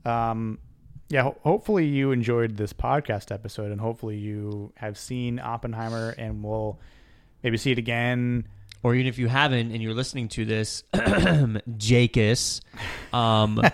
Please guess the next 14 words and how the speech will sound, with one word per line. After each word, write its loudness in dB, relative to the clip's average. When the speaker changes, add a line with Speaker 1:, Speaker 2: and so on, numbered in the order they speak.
Speaker 1:
<laughs> -4
Speaker 2:
you 0
will -2
hopefully -4
be -6
tempted -4
to -4
go -6
see -12
it -16
in -12
the -10
biggest -2
format -6